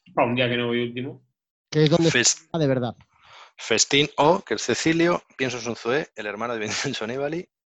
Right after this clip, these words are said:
Speaker 3: y es Phantom, Porti Reynolds, Sergio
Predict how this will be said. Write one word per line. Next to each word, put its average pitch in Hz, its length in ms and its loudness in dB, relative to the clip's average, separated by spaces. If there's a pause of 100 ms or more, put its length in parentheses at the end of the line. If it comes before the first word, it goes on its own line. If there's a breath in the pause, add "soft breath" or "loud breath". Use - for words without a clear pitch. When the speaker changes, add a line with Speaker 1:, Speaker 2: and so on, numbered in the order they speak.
(100)
Speaker 3:
y 131 300 -10 (580)
es 107 160 -12
Phantom, 123 460 -6
Porti 117 300 -8
Reynolds, 135 420 -4
Sergio 120 260 -8